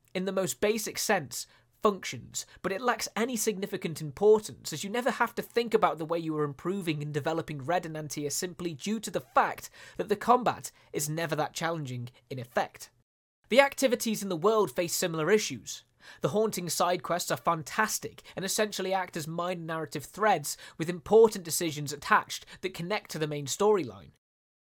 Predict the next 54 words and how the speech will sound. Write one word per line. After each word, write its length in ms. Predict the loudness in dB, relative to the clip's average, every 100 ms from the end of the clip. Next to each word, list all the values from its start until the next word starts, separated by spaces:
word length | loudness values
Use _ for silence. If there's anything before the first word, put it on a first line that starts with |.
| -6
But 80 | -2
the 100 | 2
other 180 | 4 4
tasks 460 | 4 4 2 -2 0
feel 180 | 0 2
far 300 | 4 4 4
less 180 | 0
interesting 460 | -4 -4 -4 -4 -8
to 100 | -8
complete. 560 | -10 -4 -2 -2 -6 -20 _ _ -8
If 140 | 2
anything, 340 | 2 2 -2 -4
you 80 | -2
start 300 | 4 4 4
treating 400 | 0 -2 -2 -4
it 120 | -2
like 200 | -4 -2
other 260 | -2 0 0
open 240 | 0 -2
world 220 | -2 0
games, 520 | 2 2 2 -6 -10 -10 -12 -6
where 120 | -2
you 60 |
see 180 | 0 0
a 60 | 0
question 420 | 2 2 0 -2
marker 380 | -2 -4 -4 -4
on 80 | -4
the 60 |
map 360 | -2 -2 -4 -12 _
and 140 | -8 -2
make 180 | -2 -2
the 120 | -6
decision 440 | -2 0 0 -2
whether 200 | -4 -4
it's 140 | -4 -4
actually 320 | -6 -4 -8
worth 320 | -4 -2 -2
your 140 | -4 -4
time 280 | -4 -6
to 100 | -6
visit 460 | 2 4 4 2 -6 -16 -6
the 80 | -4
point 260 | -2 -4
of 120 | -4
interest 460 | -8 -8 -8 -8 -10 -12 -6
to 140 | -6
uncover 420 | -4 2 0 0
it, 220 | -12 -16 -12 -4
which 200 | -2 2
more 200 | 6 6
often 200 | 4 0
than 140 | 2
not, 340 | 2 2 -2